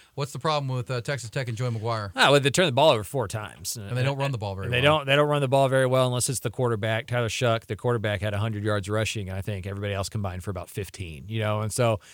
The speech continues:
Speaker 2: uh, you can't bench him even though he's turning the ball over 'cause he's pretty much the whole offense right now. And so I just think they, they lack playmakers. They just haven't gotten enough recruits in there. And, you know, it's still, it feels like Joey's been there for multiple years, but that was his fourteenth game as the head, or fifteenth game as the head coach at, at,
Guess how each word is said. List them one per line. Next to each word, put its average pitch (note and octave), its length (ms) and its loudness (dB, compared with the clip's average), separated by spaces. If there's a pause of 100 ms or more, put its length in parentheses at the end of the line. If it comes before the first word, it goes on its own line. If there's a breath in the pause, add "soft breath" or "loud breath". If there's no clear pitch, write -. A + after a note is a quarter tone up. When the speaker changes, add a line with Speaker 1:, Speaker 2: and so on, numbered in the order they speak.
(260 loud breath)
Speaker 2:
uh, A#2 80 2
you C3 140 2
can't E3+ 280 6
bench E3+ 220 4
him D3 120 2
even C#3+ 180 2
though C#3 80 4
he's C3 100 2
turning C#3+ 220 0
the A#2+ 60 -4
ball C3+ 220 4
over A#2 240 0
'cause A2+ 160 -4
he's A2 120 -8
pretty C3+ 180 -2
much A#2 240 -4
the G#2+ 100 -6
whole A2+ 280 0
offense A2 340 -6
right G#2+ 200 -2
now. A2 280 -4
And G#2 120 -6
so A2 240 -2 (280 loud breath)
I C4+ 100 8
just B3+ 120 4
think G3 140 4
they, D#3+ 200 6
they D3 160 4
lack D#3 360 6
playmakers. F3 540 4
They C#3+ 120 2
just C#3 160 -2
haven't C#3 280 2
gotten C#3 300 0
enough C3 300 -2
recruits C3+ 380 -4
in C3+ 120 -2
there. D3 260 0
And, C#3+ 180 -2
you G3+ 100 -6
know, G3+ 80 -2
it's G3 120 -4
still, G3+ 220 0
it G#3 140 -2
feels B3 220 2
like G3+ 140 2
Joey's D#3+ 280 4
been D3+ 160 0
there B2 160 2
for A#2 180 -6
multiple A#2 360 -2
years, A#2 340 -2
but A2 220 -6
that B2+ 120 -2
was D3 140 -2
his C#3 160 -2
fourteenth B2+ 500 -6
game G#2+ 240 -6
as F2 100 -8
the G2 100 -6
head, G#2 140 -2
or G2+ 60 -12
fifteenth C3+ 440 -2
game A2+ 200 -2
as F#2+ 100 -4
the F#2+ 60 -4
head G2 160 -4
coach G2+ 280 -6
at, G#2 160 -10
at, G2+ 220 -8